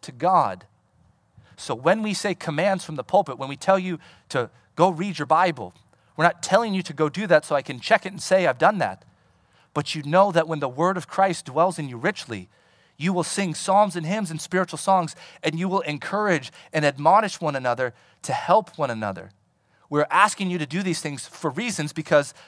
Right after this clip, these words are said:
the scriptures have laid them out. Jesus, up until this point, has made known to them everything he's wanted them to know. We're gonna find out in a few weeks that the Holy Spirit's gonna come to give us the rest of the New Testament so that we might know.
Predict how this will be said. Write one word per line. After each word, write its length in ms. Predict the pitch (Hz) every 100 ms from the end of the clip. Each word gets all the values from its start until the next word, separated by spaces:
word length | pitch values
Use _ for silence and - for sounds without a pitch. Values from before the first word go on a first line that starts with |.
| _
the 60 | 139
scriptures 580 | - - 220 - 131 -
have 180 | 139 120
laid 220 | 110 107
them 160 | 110
out. 320 | 139 135 - - _ _ _ _
Jesus, 360 | 117 190 180 156 -
up 140 | 165
until 180 | 170 151
this 160 | 175
point, 240 | - 196 160
has 180 | 143 -
made 200 | 147 139
known 200 | 170 196
to 100 | 165
them 180 | 151 147 - _
everything 380 | 165 180 175 190
he's 220 | 170 151
wanted 320 | 165 165 165
them 120 | 160 156
to 100 | 165
know. 340 | 165 110 123 - _ _
We're 120 | - 151
gonna 140 | 151
find 280 | - 175 175
out 100 | 165
in 80 | 143
a 20 |
few 220 | - 185
weeks 380 | 165 190 - - _ _
that 120 | 147
the 120 | 147
Holy 260 | - 190 165
Spirit's 400 | - 202 240 -
gonna 180 | 170 139
come 320 | - 131 131 - - -
to 80 |
give 200 | 147 170
us 80 | 147
the 120 | 156
rest 240 | 143 190 -
of 100 | 151
the 60 |
New 120 | 143 135
Testament 500 | - 269 - 151 123
so 120 | 131
that 120 | 113
we 80 | 120
might 240 | 110 101
know. 240 | 101 98